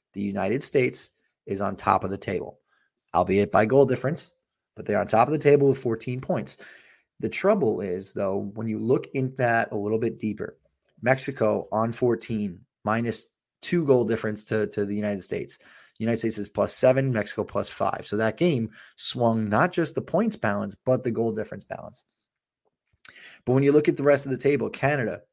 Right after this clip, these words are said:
plus seven goal difference, thirteen points, one point behind both teams.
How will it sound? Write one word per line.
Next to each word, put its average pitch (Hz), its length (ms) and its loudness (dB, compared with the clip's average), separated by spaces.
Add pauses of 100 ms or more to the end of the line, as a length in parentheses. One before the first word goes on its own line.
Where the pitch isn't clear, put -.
plus 127 240 0
seven 127 300 0
goal 127 160 2
difference, 107 400 -4 (160)
thirteen 117 560 -2
points, 98 320 -8
one 160 260 0
point 185 300 -2
behind 139 340 -4
both 113 200 -2
teams. - 260 -12